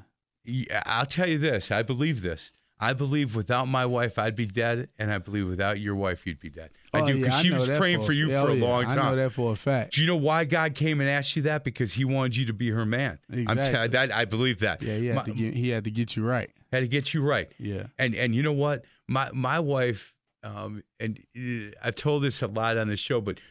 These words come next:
Speaker 1: what she said to me, which, which, which, um,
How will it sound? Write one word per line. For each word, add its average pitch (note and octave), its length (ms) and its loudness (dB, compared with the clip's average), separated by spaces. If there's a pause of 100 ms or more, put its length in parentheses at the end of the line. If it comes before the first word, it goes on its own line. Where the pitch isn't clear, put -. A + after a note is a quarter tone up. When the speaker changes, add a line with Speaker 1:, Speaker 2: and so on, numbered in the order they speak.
(160)
Speaker 1:
what G#2 120 0
she D#3+ 200 0
said C#3+ 320 0
to B2+ 40 -2
me, C3 340 0 (300)
which, A2 240 -2
which, G#2+ 380 -4
which, G#2 400 -6 (580)
um, F2+ 340 -8